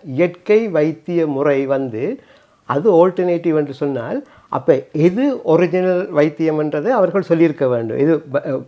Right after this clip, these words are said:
ஒரிஜினல் வைத்திய முறை என்று. சரி, அப்படித்தான் அது ஒரிஜினல் வைத்திய முறை என்று அவர்கள் சொல்லியிருந்தாலும், அவர்கள் பக்க விளைவு இல்லாத,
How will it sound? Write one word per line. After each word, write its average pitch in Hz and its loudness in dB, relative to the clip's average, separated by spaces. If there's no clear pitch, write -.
ஒரிஜினல் 151 0
வைத்திய 135 -2
முறை 120 -2
என்று. 113 -8
சரி, 240 2
அப்படித்தான் 208 2
அது 214 4
ஒரிஜினல் 202 4
வைத்திய 185 0
முறை 175 2
என்று 185 2
அவர்கள் 151 2
சொல்லியிருந்தாலும், 151 0
அவர்கள் 190 -2
பக்க 139 -2
விளைவு 190 2
இல்லாத, 147 0